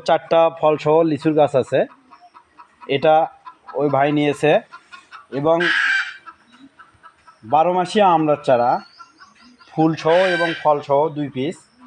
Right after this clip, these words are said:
এবং এক পিস, দুই পিস জলপাইয়ের চারা, এবং দুই পিস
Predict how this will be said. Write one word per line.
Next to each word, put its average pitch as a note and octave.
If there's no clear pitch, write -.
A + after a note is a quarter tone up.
এবং E3
এক D#3
পিস, F#3
দুই F3+
পিস G3
জলপাইয়ের E3
চারা, B2
এবং D#3+
দুই F3
পিস F3+